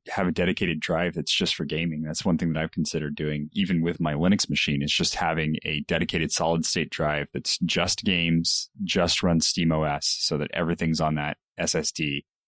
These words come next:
nice and clean, nice and fast. And that's all it does. And so then I, when I boot, just boot into that instead of into my main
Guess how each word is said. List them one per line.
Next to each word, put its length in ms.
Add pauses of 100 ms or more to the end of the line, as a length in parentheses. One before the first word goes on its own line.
(380)
nice 340
and 100
clean, 300
nice 300
and 120
fast. 520 (400)
And 100
that's 160 (260)
all 200
it 100
does. 380
And 80
so 120
then 140
I, 60
when 180
I 60
boot, 300 (120)
just 200
boot 200
into 220
that 320
instead 420
of 140
into 240
my 120
main 380